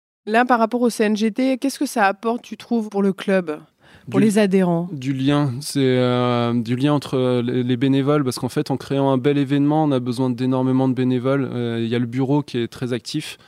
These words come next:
Speaker 2: qui est, euh, qui a trouvé une activité forte, euh, avec ce C N G T. Et surtout, ça amène, euh,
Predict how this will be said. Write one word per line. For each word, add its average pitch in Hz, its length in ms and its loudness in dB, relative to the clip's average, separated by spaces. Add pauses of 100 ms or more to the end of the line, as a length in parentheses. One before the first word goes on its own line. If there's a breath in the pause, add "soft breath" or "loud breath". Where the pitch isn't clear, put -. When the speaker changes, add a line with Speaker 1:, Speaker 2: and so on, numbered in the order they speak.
(340 soft breath)
Speaker 2:
qui - 140 -4
est, 123 160 2
euh, 117 340 0
qui - 140 -10
a - 20 -6
trouvé 139 300 -2
une 143 120 2
activité 127 540 -4
forte, - 380 -6
euh, 113 320 -4
avec 120 260 -6
ce - 100 -14
C 123 180 -6
N 120 100 -2
G 120 120 -4
T. 160 220 -6 (520 loud breath)
Et 123 440 4
surtout, 135 360 -4
ça 127 200 -4
amène, 135 340 0
euh, 117 440 -4